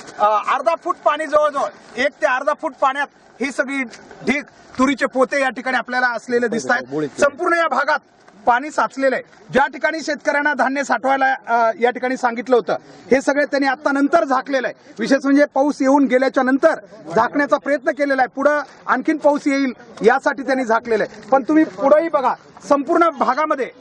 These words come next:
या ठिकाणी, अ, पाणी साचल्यामुळं आपण जर या ठिकाणी बघितलं थोडंसं, थोडंसं मी, अ,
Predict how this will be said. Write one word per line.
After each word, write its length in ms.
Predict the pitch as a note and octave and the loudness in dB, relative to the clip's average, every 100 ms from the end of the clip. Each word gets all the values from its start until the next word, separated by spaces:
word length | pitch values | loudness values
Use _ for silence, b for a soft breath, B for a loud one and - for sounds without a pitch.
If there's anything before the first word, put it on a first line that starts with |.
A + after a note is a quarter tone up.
| - - | -20 -4
या 120 | G#3+ | 0
ठिकाणी, 420 | C4 C#4 C#4 C#4+ C#4 - | 0 -2 -2 -2 -4 0
अ, 220 | A3+ A3+ | 2 2
पाणी 380 | - B3 D4 D#4+ | 2 0 0 -2
साचल्यामुळं 560 | C#4 C4 C#4 C#4 A#3+ A3+ A3+ - G3 G3+ E3+ - - G#4+ - - F4 | -4 0 0 2 2 0 -8 -10 -10 -10 -12 -14 -16 -14 -12 -4 0
आपण 260 | B3+ D#4+ | 2 2
जर 140 | D#4+ D#4 | 2 0
या 180 | C4+ | 0
ठिकाणी 280 | D#4+ C#4+ D#4+ | -2 -2 -2
बघितलं 340 | D4 D4 - D4+ | 0 0 0 -2
थोडंसं, 600 | B3+ G3 - - - - - | 0 -2 -4 -16 -16 -6 2
थोडंसं 320 | B3+ C4 C#4 | 2 2 -2
मी, 220 | B3+ C4+ | -2 -2
अ, 340 | B3 - A3 | -2 0 2